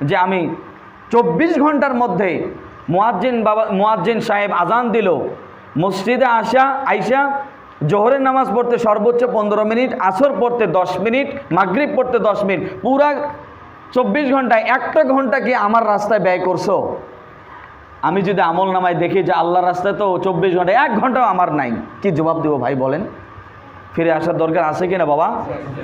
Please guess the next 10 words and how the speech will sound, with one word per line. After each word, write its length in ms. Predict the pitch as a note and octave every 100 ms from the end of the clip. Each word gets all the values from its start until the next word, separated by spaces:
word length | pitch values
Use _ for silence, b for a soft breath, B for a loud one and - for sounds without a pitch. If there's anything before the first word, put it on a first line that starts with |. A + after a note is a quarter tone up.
| - -
ফিরে 180 | E3+ E3
আসেন 280 | C#3 C3 A#2+
ভাই, 220 | A2 G2+ - - - - - - - -
ফিরে 180 | G3+ A#3
আসেন। 240 | G3+ G3
জীবনটাকে 520 | D#3 G#3+ B3 A#3+ A#3+ A#3
আর 60 | A3+
কত 240 | A#3 A#3 C#4+ C#4+ - - -
হেলায় 300 | D3 G3+ B3+
খেলায়, 460 | A#3+ A#3+ A#3 G3